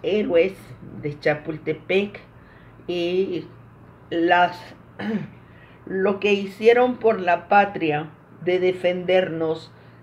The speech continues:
de no permitir que las tropas norteamericanas invadieran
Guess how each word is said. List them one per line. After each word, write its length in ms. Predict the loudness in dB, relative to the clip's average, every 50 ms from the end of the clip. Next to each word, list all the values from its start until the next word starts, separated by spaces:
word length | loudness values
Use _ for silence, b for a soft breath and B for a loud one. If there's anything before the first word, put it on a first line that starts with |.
| B -14 -10 -4
de 580 | -2 0 0 2 2 2 4 4 2 0 0 -2
no 300 | -2 0 0 0 0 2
permitir 760 | 0 0 0 0 -4 -6 -8 -10 -12 -10 -6 -6 -6 -6 -6
que 120 | -2 0 2
las 320 | 2 2 2 0 -6 -4
tropas 560 | -2 2 2 2 0 0 -2 -2 -2 -2 -8
norteamericanas 1300 | -6 -4 -4 -4 -4 -2 0 0 0 2 2 0 0 0 -2 -4 -2 -2 -2 -2 -2 -2 -4 -4 -6 -10 -16 -10
invadieran 920 | -6 -4 -4 -2 -2 0 0 0 0 2 2 4 4 4 2 2 -2 -8